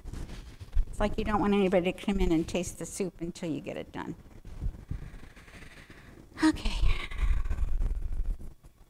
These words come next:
You can talk to me while I'm painting if you want to. I'm not real picky, but when I was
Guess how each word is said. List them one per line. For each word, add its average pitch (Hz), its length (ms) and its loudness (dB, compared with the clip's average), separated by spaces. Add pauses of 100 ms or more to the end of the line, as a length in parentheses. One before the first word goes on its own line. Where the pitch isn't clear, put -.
(120)
You 226 80 0
can 226 220 0
talk 214 300 2
to 233 80 0
me 214 140 2
while 202 220 6
I'm 196 160 4
painting 208 460 -2
if 190 180 -8
you 196 80 -6
want 208 280 -6
to. 190 180 -8
I'm - 240 -6
not 170 260 -2 (840)
real 160 100 -6
picky, 196 500 -8
but - 240 -10 (4000)
when 226 180 4
I 240 140 6
was 208 320 2